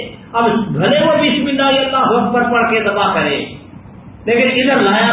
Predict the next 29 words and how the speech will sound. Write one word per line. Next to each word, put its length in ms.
کیوں 140
ہے؟ 100
نبی 200
کریم 260
صلی 220
اللہ 260
علیہ 200
وسلم 460
سے 100
ایک 220
آدمی 340
نے 120
اجازت 420
مانگی 300
کہ 200
بہوانا 600
جگہ 280
کا 120
نام 260
ہے، 80
وہاں 300
اونٹ 280
ذبح 260
کرنا 240
چاہتا 300
ہوں۔ 200
پوچھا 280
کیوں؟ 140
وہاں 200